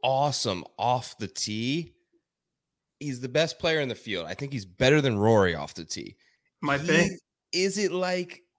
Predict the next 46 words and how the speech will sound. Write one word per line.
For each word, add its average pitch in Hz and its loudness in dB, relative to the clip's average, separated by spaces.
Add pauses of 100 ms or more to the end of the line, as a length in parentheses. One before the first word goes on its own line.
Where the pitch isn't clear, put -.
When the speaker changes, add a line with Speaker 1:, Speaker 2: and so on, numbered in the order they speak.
Speaker 1:
mitigated 135 2
a 113 2
little 113 2
bit 110 4
when, 113 0
when 117 -2
you 113 0
have 120 2
fifty - -2
yard 104 4
wide 101 2
fairways? 98 2
And 101 -6
would 113 -2
you 113 -4
rather 120 0
see 120 -2
his, 104 -2
like, 95 -4
distance 110 -2
come 107 -2
into 98 -2
play 101 2
at 90 0
a 92 -4
place 98 -2
with 92 -6
twenty-five 98 0
or 90 -4
thirty 110 0
yard 85 2
fairways? 87 0
They're - -20
seventeen 135 2
yards 107 2
wider. 104 4
I 98 6
just 127 0
think 135 0
that 113 0
a 101 4
lot 98 2
of 110 2
the 95 -2
guys 98 0
that, 92 0